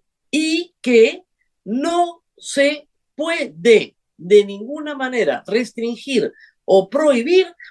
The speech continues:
el ejercicio del derecho de reunión. Así de claro.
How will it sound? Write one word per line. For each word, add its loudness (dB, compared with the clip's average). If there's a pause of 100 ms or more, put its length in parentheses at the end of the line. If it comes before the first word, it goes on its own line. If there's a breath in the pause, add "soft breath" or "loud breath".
(160 loud breath)
el 4
ejercicio -2
del -2
derecho 0
de 2
reunión. 2 (1040)
Así -6
de 0
claro. -8